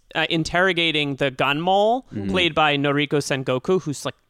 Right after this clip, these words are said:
Speaker 1: so good in every Kurosawa movie she's in. And, you know, when Sato interviews, uh, not, sorry, one of the things that's really great about the film is Murakami's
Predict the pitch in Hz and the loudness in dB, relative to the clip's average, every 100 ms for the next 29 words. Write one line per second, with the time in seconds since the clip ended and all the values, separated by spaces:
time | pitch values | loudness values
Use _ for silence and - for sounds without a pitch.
0 | - - - 190 170 156 147 143 131 135 | -20 -4 2 2 4 6 6 4 0 0
1 | 139 139 135 - 151 127 135 131 127 123 | 0 0 -4 -2 -4 -2 2 2 0 -4
2 | 123 123 - 131 202 180 143 139 - - | -4 -6 -4 0 2 2 0 -4 -10 -20
3 | - - - - 196 185 180 - 180 220 | -20 -20 -12 -2 2 2 0 -4 -2 2
4 | 165 156 170 - 202 233 220 175 180 160 | 2 2 0 2 2 4 2 2 0 0
5 | 156 151 - - - - 185 170 170 160 | 0 -2 -6 -20 -6 0 0 0 2 2
6 | 139 170 202 214 190 196 165 139 170 160 | 2 0 2 2 0 -2 -2 0 2 2
7 | 139 160 160 147 143 139 190 170 135 151 | 2 0 0 0 -2 0 0 0 -2 0
8 | 185 180 - 156 160 170 156 | 0 0 0 0 2 0 -2